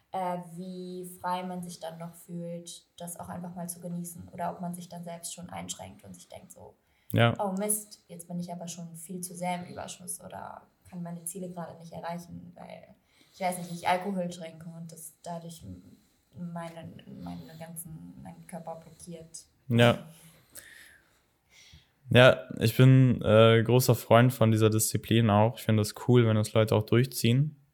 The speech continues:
Speaker 2: Ich find's auch cool, ich persönlich nur, wenn zum Beispiel ich bei Freunden bin, oder ni-, nicht ich, sondern irgendjemand bei Freunden ist und irgendwie sein gepreptes Meal mitbringt, weil grad das Ziel einfach am Start ist.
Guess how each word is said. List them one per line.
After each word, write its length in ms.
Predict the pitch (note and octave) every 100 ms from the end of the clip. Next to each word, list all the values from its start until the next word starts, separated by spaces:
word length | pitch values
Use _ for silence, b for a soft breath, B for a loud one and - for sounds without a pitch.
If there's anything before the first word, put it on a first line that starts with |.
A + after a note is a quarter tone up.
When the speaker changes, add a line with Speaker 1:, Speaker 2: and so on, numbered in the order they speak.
| _ _ -
Speaker 2:
Ich 140 | A#2+
find's 240 | D#3+ D#3+ C#3
auch 300 | B2 - B2+
cool, 300 | C3 D#3 - -
ich 140 | A2+
persönlich 540 | - G2+ G#2+ B2 C3+ C#3
nur, 260 | C3+ D3 - B B B B B B B B
wenn 140 | - G2+
zum 160 | A2
Beispiel 540 | G#2 G#2 - G#2+ G#2+ G2
ich 160 | - -
bei 120 | G2+
Freunden 360 | - G#2+ G2 A2+
bin, 280 | A#2 B2 - -
oder 240 | G2+ F#2 G2+
ni-, 180 | G2+ -
nicht 260 | A2+ - C#3+
ich, 340 | E3 - -
sondern 220 | F#2+ G2+
irgendjemand 720 | - C#3 B2+ A#2 B2+ C#3+ D3+ - B B B B
bei 80 | A2
Freunden 380 | A#2 B2+ - C3
ist 280 | C3+ - b b b b b _ - -
und 200 | G#2 A2+
irgendwie 220 | A2+ A2+
sein 180 | A2+ A#2
gepreptes 460 | G#2+ B2 A#2 A#2
Meal 160 | C3+ D3
mitbringt, 460 | A#2+ A2 A2+ C3 B2+
weil 120 | A2+
grad 220 | A2+ G#2+
das 120 | A#2+
Ziel 200 | - C3
einfach 260 | A2 G#2+ A2+
am 100 | G#2
Start 340 | - G#2+ A2+
ist. 280 | C#3 C#3 -